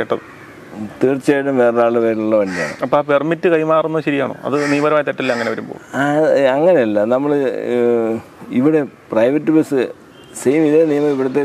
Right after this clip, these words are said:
Speaker 2: local റൂട്ടിലെ പ്രൈവറ്റ് ബസ്സുകൾക്കും ബാധകമാണ്. ഇവിടെ ഇപ്പോൾ പാലാ സ്റ്റാൻഡിൽ കയറുന്ന എത്ര വണ്ടിയുടെ, നമ്മളെ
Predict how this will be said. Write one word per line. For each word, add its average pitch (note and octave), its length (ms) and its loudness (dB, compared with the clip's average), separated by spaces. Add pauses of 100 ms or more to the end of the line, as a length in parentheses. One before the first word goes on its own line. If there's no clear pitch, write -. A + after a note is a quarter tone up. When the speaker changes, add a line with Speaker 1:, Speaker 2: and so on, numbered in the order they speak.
Speaker 2:
local B2 280 0 (260)
റൂട്ടിലെ B2 340 2
പ്രൈവറ്റ് A#2 280 0
ബസ്സുകൾക്കും A2+ 480 0 (100)
ബാധകമാണ്. F#2 540 0 (1400)
ഇവിടെ D3 200 2
ഇപ്പോൾ D3+ 220 2
പാലാ C3+ 300 2
സ്റ്റാൻഡിൽ D#3 320 2
കയറുന്ന B2+ 340 2
എത്ര D3+ 160 -2 (100)
വണ്ടിയുടെ, B2 440 0 (2000)
നമ്മളെ A#2 220 4